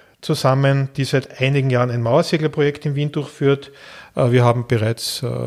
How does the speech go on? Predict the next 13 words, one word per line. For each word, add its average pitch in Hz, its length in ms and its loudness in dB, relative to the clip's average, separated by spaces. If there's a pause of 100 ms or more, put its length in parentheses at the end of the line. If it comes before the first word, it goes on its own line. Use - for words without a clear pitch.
(260)
Veranstaltungen 123 760 0
durchgeführt, 123 640 0
zum 120 120 -10
Beispiel 110 300 -6
Flugkünstler - 600 -6
in 110 60 -12
der 110 120 -10
Großstadt, 123 680 -2 (400)
wo 120 200 4
wir 120 320 6
versuchen, 135 520 0
den 117 340 0 (240)
Menschen 120 560 -2